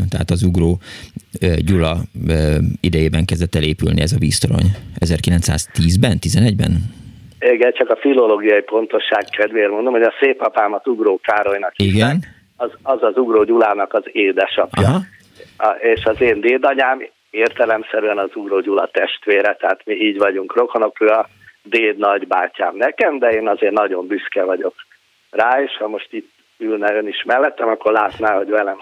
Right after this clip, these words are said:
Speaker 2: szemben az ő fényképe van a falon természetesen. Tehát a, az alapkérdésre válaszolva, igen, az ő, az ő polgármestersége idején épült ki a vízvezeték Újpesten és az elektromos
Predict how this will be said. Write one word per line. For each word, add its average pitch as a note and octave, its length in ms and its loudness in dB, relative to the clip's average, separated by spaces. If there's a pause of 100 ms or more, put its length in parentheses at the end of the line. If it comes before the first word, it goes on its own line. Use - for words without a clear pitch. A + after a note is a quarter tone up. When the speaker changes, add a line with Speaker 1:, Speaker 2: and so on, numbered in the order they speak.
Speaker 2:
szemben G2+ 440 -2 (680)
az F#2+ 180 -10
ő G#2 160 6
fényképe G2 640 0
van F#2+ 200 -2
a F#2 80 -6
falon G2+ 420 -4
természetesen. G#2 880 -4 (100)
Tehát D3+ 280 0
a, A#2+ 280 2 (280)
az - 180 -2
alapkérdésre B2 800 0
válaszolva, A#2 600 0
igen, C#3 420 2
az A#2 180 -2
ő, A#2+ 400 0
az A2 280 2
ő C#3 200 2
polgármestersége G#2 1040 -2
idején G#2+ 400 0
épült A2 560 -4
ki G#2+ 200 -4 (720)
a G#2 180 0
vízvezeték A#2+ 800 0
Újpesten G#2+ 680 -2
és C#3+ 280 0
az A2 220 0
elektromos G2+ 680 -4